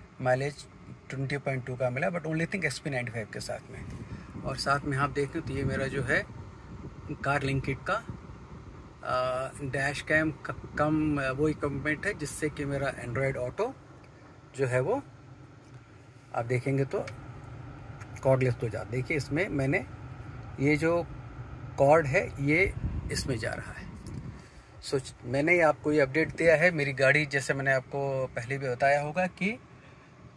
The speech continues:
Feb end दो हज़ार इक्कीस की है, तो तीन साल हो चुका है, चौथा साल अभी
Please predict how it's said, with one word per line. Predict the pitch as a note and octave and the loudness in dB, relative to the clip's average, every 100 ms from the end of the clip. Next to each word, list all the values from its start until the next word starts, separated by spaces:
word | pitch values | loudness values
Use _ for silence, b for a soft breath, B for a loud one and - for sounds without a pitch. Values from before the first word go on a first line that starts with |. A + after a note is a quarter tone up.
| - - - - | -20 -20 -14 4
Feb | D#3+ D#3 - | 4 4 2
end | C#3+ D#3+ E3+ - | 4 4 2 -2
दो | C3 D3 | -4 0
हज़ार | C3+ C3 | 2 2
इक्कीस | A#2+ - A#2 | 0 -4 -8
की | - A#2 | -8 -10
है, | A#2 | -8
तो | C3+ - - - | -8 -10 -20 -6
तीन | D#3 D#3+ E3+ | 2 4 2
साल | - - D3+ C#3+ D#3 D#3+ | 0 6 8 10 8 4
हो | B2+ C3+ | -2 -4
चुका | - - D#3 | -8 6 6
है, | D3+ | 6
चौथा | E3 C3 B2 C#3 | 2 0 2 0
साल | C3+ B2+ | 2 2
अभी | B2+ D3 | 2 -2